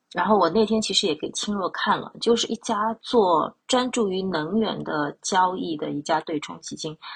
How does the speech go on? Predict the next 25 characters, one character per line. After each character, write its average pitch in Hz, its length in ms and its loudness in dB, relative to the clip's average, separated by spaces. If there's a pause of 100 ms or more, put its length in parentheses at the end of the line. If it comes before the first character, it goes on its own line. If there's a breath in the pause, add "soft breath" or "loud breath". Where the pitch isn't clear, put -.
(160 loud breath)
他 - 160 2
们 226 160 4
是 196 220 2
有 175 120 -2
一 151 80 -2
个 170 140 -2
专 190 260 2
门 160 200 -6
的 156 100 -2
气 - 240 -4
候 170 180 -2
变 160 240 -2
化 151 400 0 (120)
的 - 320 -2 (280)
部 233 200 2
门 - 260 -12
的， - 180 -14 (440)
气 - 180 2
候 185 160 0
变 180 180 -4
化 170 140 -6
研 139 240 -6
究 165 180 -2
部 170 180 -6
门。 98 220 -10